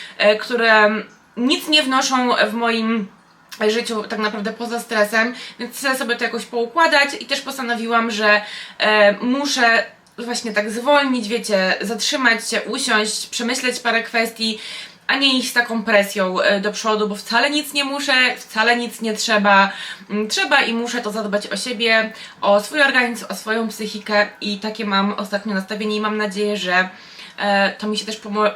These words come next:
pomoże uwolnić od pewnych rzeczy, które, no, po prostu źle na mnie,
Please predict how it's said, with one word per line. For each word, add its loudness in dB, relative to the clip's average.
pomoże 4
uwolnić 0
od -4
pewnych 0
rzeczy, -2
które, 4
no, -6
po -12
prostu -10
źle -4
na 0
mnie, -6